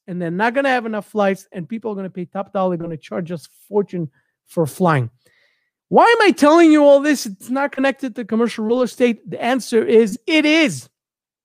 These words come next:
I'm gonna finish in about a minute. The answer is that it is. And the answer is that f-, flights, travel, airlines are connected or correlated together with hotels,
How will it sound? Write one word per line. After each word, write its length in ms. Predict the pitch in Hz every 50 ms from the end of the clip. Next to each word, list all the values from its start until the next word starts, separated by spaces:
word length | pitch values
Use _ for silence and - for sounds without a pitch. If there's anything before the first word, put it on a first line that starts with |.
| _ _ _ _ _ _ -
I'm 100 | 170 156
gonna 180 | 190 190 180
finish 260 | - 220 214 185 -
in 40 | 208
about 180 | 180 175 170 165
a 60 | 165
minute. 260 | 165 160 135 143 127 _ _ _ _ _ _ _ _ _ _ _ _ _ _ _ _ _ _ _ _ _ _ -
The 80 | 190 202
answer 340 | 233 254 220 - 254 240
is 280 | 233 240 247 214 226 - 349
that 240 | 190 147 190 190 170
it 120 | 175 170
is. 300 | 185 190 180 147 127 - _ _ -
And 140 | 151 147 160
the 80 | 175
answer 360 | 190 220 247 208 - 262 240
is 300 | 208 185 185 196 196 208 208 _ _ _ _ _ _ _ _ _ -
that 500 | 147 139 160 175 160 156 156 _ _ _ _ _ _ _ _ _ _ _ _ _ _ _ _ _ _ _ _ _ _ _ _ _ _ _ _
f-, 260 | - - - - - _ _ _ _ _
flights, 800 | - - - 233 247 233 196 147 139 - - - - - _ _ _ _ _
travel, 640 | - - 226 220 214 214 196 147 135 139 135 139 _ _ _ -
airlines 720 | 214 240 254 233 220 165 147 143 139 131 131 - - _ _ _ _ -
are 280 | 156 156 151 147 160 - _ _ _ _ _ _ _ -
connected 640 | - 214 208 214 240 254 - _ _ - 147 139
or 80 | 151 -
correlated 720 | _ _ - 233 226 208 190 185 180 175 160 151 139 -
together 320 | - 156 160 185 175 165 156
with 160 | 151 147 135
hotels, 500 | - 165 139 - - 143 131 120 -